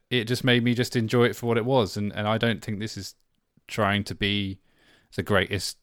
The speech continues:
fucking rock album of all time. It's got Panic Station on it, um, I, but I really like it, and it,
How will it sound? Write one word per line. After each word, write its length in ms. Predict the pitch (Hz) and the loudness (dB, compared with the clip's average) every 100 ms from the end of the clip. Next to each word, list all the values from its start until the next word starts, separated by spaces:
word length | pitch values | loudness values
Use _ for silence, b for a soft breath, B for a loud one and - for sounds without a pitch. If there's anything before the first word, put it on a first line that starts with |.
| _ - | _ -12
fucking 400 | - - 101 92 | -10 -6 -6 -2
rock 240 | 101 - | -4 2
album 280 | 87 87 87 | 2 2 -4
of 80 | 85 | -6
all 120 | 90 | -8
time. 400 | - 90 95 101 | -4 -2 -2 -4
It's 120 | - | -6
got 220 | - - - | -8 -8 -2
Panic 280 | 127 95 | 0 -2
Station 380 | - 87 85 95 | -6 -10 -10 -10
on 100 | 85 | -10
it, 120 | 82 - - | -12 -14 -8
um, 320 | 101 92 92 - | -2 -2 -4 -6
I, 100 | 113 | -4
but 140 | 107 135 | 0 4
I 80 | 143 | 4
really 240 | 147 160 | 4 4
like 240 | 156 165 - | 6 4 2
it, 140 | 85 - | -4 0
and 300 | 113 113 104 | 2 2 -2
it, 240 | 110 107 | -4 -6